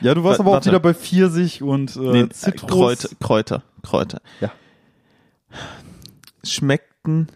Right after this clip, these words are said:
Speaker 2: bisschen nach Salbei.
Speaker 1: Da bist du, sag ich mal, erstmal so grundsätzlich würde ich sagen, nicht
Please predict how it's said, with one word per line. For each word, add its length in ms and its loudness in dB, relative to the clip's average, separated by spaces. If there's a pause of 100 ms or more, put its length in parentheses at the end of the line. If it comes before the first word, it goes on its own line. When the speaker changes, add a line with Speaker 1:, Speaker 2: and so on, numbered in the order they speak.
(240)
Speaker 2:
bisschen 520 -2 (460)
nach 200 -4
Salbei. 600 -4 (1400)
Speaker 1:
Da 200 -2
bist 280 -4
du, 160 -2
sag 220 -2
ich 100 -16
mal, 320 -4
erstmal 400 -2
so 100 -4
grundsätzlich 520 -6
würde 140 -6
ich 60 -20
sagen, 300 -4
nicht 240 -12